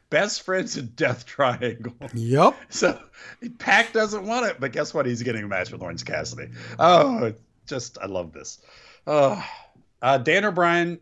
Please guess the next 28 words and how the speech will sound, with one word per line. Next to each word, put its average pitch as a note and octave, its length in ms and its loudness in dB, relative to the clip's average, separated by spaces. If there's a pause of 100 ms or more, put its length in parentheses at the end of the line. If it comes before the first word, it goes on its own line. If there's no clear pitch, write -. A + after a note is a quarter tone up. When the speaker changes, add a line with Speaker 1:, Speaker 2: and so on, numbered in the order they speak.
(320)
Speaker 1:
Bryanson B2+ 480 -4
against G#2 400 -6
Lionheart, A2+ 480 0
Chris - 220 -12
Jericho, C3 560 2 (320)
William F#2 400 -2
Regal F2+ 240 -4
on F2 100 -4
commentary. E3 800 4 (400)
Okay, F#3 420 0
explain A#3+ 480 0
this, F3+ 180 2
because B2+ 240 -10 (140)
I, C#3 260 0 (180)
w-, C#3+ 240 -8
I, A2 160 -6 (340)
believe C#3 240 -6
it E3 60 -2
or - 20 -4
not, B2+ 200 0
sometimes A2+ 420 -6
I F#2+ 60 -6
do G2 280 -8
go A#2+ 140 0
over A2+ 160 2
my A#2 100 0
notes. F#2+ 280 -6 (360)
Speaker 2:
Okay. A#2+ 120 -4